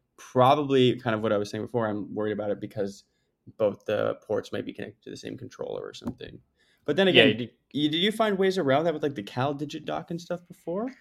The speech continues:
Speaker 2: I've never tried to hook up two four K monitors. Um, I just have the
Speaker 1: But
Speaker 2: one.
Speaker 1: two externals? Have you ever got two
Speaker 2: I've never
Speaker 1: externals on
Speaker 2: done
Speaker 1: a
Speaker 2: two externals, so I've, I, I know that people have found a ways, ways around it with CalDigit. It's this accessory company,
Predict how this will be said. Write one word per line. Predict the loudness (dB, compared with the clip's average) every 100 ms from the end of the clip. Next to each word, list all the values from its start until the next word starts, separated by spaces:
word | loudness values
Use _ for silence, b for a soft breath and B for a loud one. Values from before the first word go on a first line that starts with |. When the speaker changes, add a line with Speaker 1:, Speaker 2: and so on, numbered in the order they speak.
| b b b b b b 6
Speaker 2:
I've | 8 10
never | 10 10 10
tried | 8 4 4
to |
hook | 4 6
up | 6 4
two | -2 -2
four | 0 2 2
K | 2 0
monitors. | 0 -2 -4 -6 -8 -16 -12 -2
Um, | 0 0 0 -4 -6 -2 2
I |
just | 2 2
have | 0 2
the | 2
Speaker 1:
But |
Speaker 2:
one. | 4 6
Speaker 1:
two | 6 6 4 4 0 -6
externals? | -6 -6 -4 -4 -2 -6 -6
Have | -6
you |
ever | -2 -2
got | -2
two | -4 0
Speaker 2:
I've | 4
never | 6 6
Speaker 1:
externals | 6
on | 4
Speaker 2:
done | 2
Speaker 1:
a |
Speaker 2:
two | -4
externals, | -6 -4 -4 -4 -2
so | 0
I've, | 2 2 0 -4 -2
I, | 2 2 4
I | 4
know | 6 6 6
that | 6 4
people | -2 -2 0 2
have | 6 6 6
found | 2 2
a | 2
ways, | 4 4 2 -4 -8
ways | 0 0 0
around | -2 -2
it | -4
with | -2
CalDigit. | 0 0 0 -4 -4
It's | -8 -10
this | -10
accessory | -10 -6 -6 -6 -8
company, | -6 -8 -8 -8 -6 -8 -10